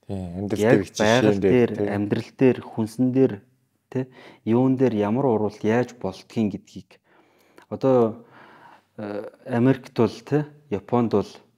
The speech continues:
Speaker 2: хүүхдүүд химийн урвал явуулж байгаа ч,
Speaker 1: Тийм.
Speaker 2: туршилт явуулж байгаа ч.
Speaker 1: Лаборатори маягаар хичээл.
Speaker 2: Лаборатори маягаар хичээлдэг.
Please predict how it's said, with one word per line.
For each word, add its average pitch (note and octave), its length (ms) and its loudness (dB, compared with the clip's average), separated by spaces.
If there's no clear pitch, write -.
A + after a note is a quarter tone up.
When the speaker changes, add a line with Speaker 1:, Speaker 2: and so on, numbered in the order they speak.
Speaker 2:
хүүхдүүд - 640 0
химийн A#2 360 0
урвал G2 200 -4
явуулж F#2+ 360 -6
байгаа - 160 -18
ч, - 200 -14
Speaker 1:
Тийм. G2+ 280 -6
Speaker 2:
туршилт - 360 -14
явуулж G2+ 240 -2
байгаа - 160 -16
ч. - 240 -16
Speaker 1:
Лаборатори G2+ 560 -2
маягаар F2 320 -6
хичээл. - 160 -12
Speaker 2:
Лаборатори G2 480 -6
маягаар G#2 320 -4
хичээлдэг. - 480 -16